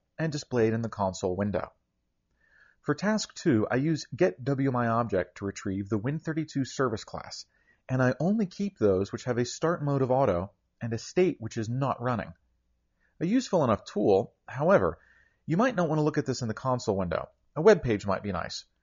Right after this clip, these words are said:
So in task three, I pipe my service objects to convert to H T M L and then pipe the H T M L text to out file so that I'm creating a file. Here's the results in a web browser.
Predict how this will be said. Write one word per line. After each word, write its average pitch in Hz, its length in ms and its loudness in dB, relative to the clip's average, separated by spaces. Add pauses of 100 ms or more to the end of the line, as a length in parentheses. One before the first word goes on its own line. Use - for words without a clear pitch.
(340)
So 113 180 2
in 113 80 2
task 135 400 -6
three, 127 420 0
I 107 100 -2
pipe - 300 -2
my 160 100 -4
service 151 340 2
objects 107 460 2
to 113 140 -4
convert 117 500 0
to - 180 -6
H 120 260 -4
T 160 120 -4
M 143 120 -2
L 87 260 -4 (400)
and 135 160 -2
then 190 140 2
pipe 165 280 -2
the 135 140 -2
H 131 200 -4
T 127 120 -4
M 113 100 2
L 147 120 4
text - 460 -4
to - 200 -6
out 110 220 0
file 135 380 2
so - 140 -8
that 107 120 6
I'm 101 120 2
creating 110 360 0
a 90 40 -8
file. 113 380 2 (500)
Here's 247 220 0
the 139 80 -2
results 120 320 4
in 104 80 0
a 98 40 0
web 107 180 6
browser. 82 380 2